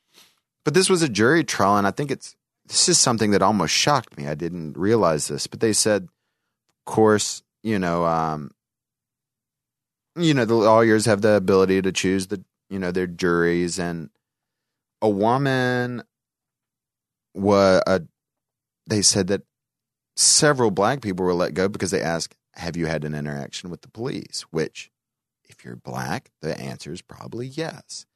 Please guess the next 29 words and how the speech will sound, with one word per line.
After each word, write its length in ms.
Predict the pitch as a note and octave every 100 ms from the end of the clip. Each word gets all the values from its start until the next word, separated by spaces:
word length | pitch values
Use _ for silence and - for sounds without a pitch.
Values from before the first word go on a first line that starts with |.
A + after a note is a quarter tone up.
| _ _ _ _ _ _
Yet 420 | G#2+ B2+ D3 C3 _ -
there 160 | A2+
were 140 | G#2+ G2 _ _ _ _ _
two 300 | - - F#3
jury, 580 | D3+ G2+ E2+ F2 F#2 G2+ _ _
uh, 200 | F#2 F#2+ E2+
two 160 | - D3+
jurists 480 | G#2 F#2+ G#2+ -
who, 400 | G#2+ A#2 A2+ A2+ - _ _ _
if 140 | - -
you 40 |
looked 200 | B2+ B2
at 80 | B2
their 100 | A#2
Facebook 540 | A2+ B2 D3+ - F2
page, 340 | - E2+ G2 - _ _ _ _ _
were 200 | B2+ C#3
hashtag 720 | - A#2+ B2+ C3 - B2 G#2+
Blue 200 | G2 A#2
Lives 320 | A2+ A2 G2
Matter, 360 | A2 A#2 C#3 G#2
and 240 | - F#2+
the 80 | F#2
judge 340 | F2 A2 A2+
found 320 | - A#2 G#2+ F#2+
that 320 | F#2 F2 - _ _ _
to 160 | -
not 360 | F#2+ F#2 F2+ D2+ _ -
be, 600 | - F2 E2 D#2+ D#2 D2+